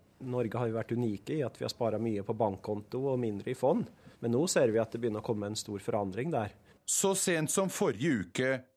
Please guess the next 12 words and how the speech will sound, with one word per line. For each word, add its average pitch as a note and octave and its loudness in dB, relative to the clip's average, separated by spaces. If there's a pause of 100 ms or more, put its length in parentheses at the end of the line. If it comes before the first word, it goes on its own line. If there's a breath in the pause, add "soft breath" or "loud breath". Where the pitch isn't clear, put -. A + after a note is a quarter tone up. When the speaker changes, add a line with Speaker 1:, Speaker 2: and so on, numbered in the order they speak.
Speaker 2:
utsatte C#3 -2
da G#3 2
også - 0
Norges G#2+ 0
Bank F2 -2
nok C3+ 2
en F3 4
gang F#2 0 (240 soft breath)
den C#3 0
forventede A#2+ 0
første - 2
rentehevingen F#2 4